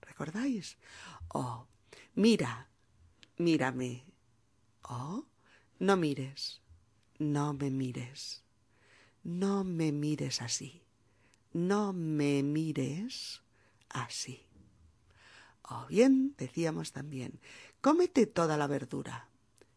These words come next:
Cómete toda la verdura". O, "No te comas ese yogur, está caducado. No te comas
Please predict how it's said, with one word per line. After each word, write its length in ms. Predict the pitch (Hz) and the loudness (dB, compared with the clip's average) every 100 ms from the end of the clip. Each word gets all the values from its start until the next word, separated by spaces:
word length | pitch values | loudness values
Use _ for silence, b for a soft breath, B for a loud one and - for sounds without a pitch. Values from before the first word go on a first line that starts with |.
| _ - | _ -2
Cómete 680 | 233 233 202 - 254 311 - _ _ | 2 4 2 2 2 2 0 _ _
toda 380 | - 254 - 262 | -2 -2 0 -2
la 140 | 190 | -2
verdura". 600 | 139 131 139 131 - 117 - B B B B _ - | -4 -6 -6 -6 -6 -10 -14 B B B B _ -8
O, 400 | 135 143 202 262 - - b b b - | -6 -4 -6 -10 -18 -20 b b b -2
"No 180 | 160 151 | 2 4
te 140 | 143 | 2
comas 480 | - 143 147 143 - | 2 2 2 0 0
ese 240 | 147 151 | -2 -2
yogur, 440 | 139 131 143 147 - - | -4 -2 -2 -4 -10 -14
está 320 | 131 - - | -12 -8 -8
caducado. 720 | - 147 156 - 151 147 135 - - B B B B | -6 -8 -8 -6 -4 -6 -10 -14 -20 B B B B
No 200 | 165 175 | 0 2
te 220 | - 185 | 0 -4
comas 1000 | - 165 160 156 143 135 135 - - - | -4 -2 0 2 0 -2 -6 -10 -10 -10